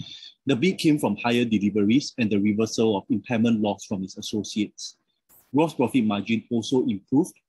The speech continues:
on a quarter-on-quarter basis as steel prices begin to ease. Provision for onerous contracts was lower and is also expected to reverse from financial year twenty-two. So if you look at the table here on your left-hand side, uh, you, when you look at the revenue, you can see revenue was flat on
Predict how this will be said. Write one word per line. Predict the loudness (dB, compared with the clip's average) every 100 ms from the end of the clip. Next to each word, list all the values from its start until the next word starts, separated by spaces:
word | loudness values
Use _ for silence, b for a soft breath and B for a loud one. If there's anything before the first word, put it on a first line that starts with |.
| -8
on | -6 -2
a | -2 -2
quarter-on-quarter | -2 0 -2 -2 -4 -4 -4
basis | -4 -4 -6 -6 -8
as | -8
steel | 0 0
prices | 0 -4 -6 -8
begin | -10 -6 -4 -4
to | -4 -10
ease. | -6 -6 -6 -12 _ _ _ _ -2
Provision | 2 4 4 2
for | -2 -4
onerous | 0 2 0 -2
contracts | -6 -8 -6 -8 -10
was | -10
lower | -4 -2 -2 -4 -6 -8
and | -6
is | -6
also | -4 -4
expected | -4 -8 -6 -6
to | -6
reverse | -6 -4 -4 -6
from | -8 -12
financial | -8 -8 -6 -4
year | -4
twenty-two. | -6 -12 -4 -4 -4 _ _ _ _ _ _ _ _ _ -2
So | 2
if | 4
you | 4
look | 4
at | 0
the | 0
table | 0 2 0
here | 0
on | -4
your | -6
left-hand | -8 -4 -4
side, | -4 -10 _ _ B B
uh, | 0 0 4
you, | 4
when | 4 4
you | 4
look | 4
at | 2
the | -2
revenue, | -4 -4 0 2 0
you | -2
can | -4
see | 0 0
revenue | 2 2 0
was | 0 -4 -10
flat | -8 -4 -4 -6
on | -14